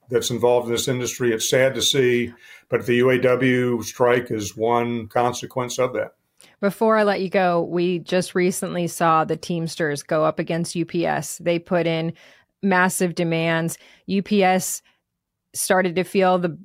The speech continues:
Speaker 2: the burn of those demands because when they were at the table, they had customers leaving. So they're watching some of their biggest customers leave, and they are at the point where they're like, "Okay, we've gotta,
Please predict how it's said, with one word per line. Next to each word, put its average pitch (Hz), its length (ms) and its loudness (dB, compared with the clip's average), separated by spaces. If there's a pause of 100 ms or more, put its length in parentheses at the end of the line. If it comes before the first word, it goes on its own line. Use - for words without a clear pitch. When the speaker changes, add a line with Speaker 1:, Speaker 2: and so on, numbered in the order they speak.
Speaker 2:
the 170 440 2
burn 190 340 4
of 165 120 0
those 175 260 2
demands 170 480 0
because 170 480 -2
when 170 160 0
they 175 100 2
were 170 180 2
at 170 220 2
the 175 80 0
table, 180 460 2
they 170 180 2
had 165 340 0
customers 170 560 -4
leaving. 165 540 -4
So - 160 -2
they're 196 220 4
watching 190 640 2
some 185 200 0
of 185 60 2
their 180 100 4
biggest 180 340 0
customers 175 500 -2
leave, 180 280 2
and 175 160 -2
they 180 220 2
are 165 260 2
at 175 200 2
the 170 80 -2
point 175 240 -2
where 170 100 0
they're 175 160 0
like, 170 260 2
"Okay, 208 320 2
we've 170 220 0
gotta, 175 300 2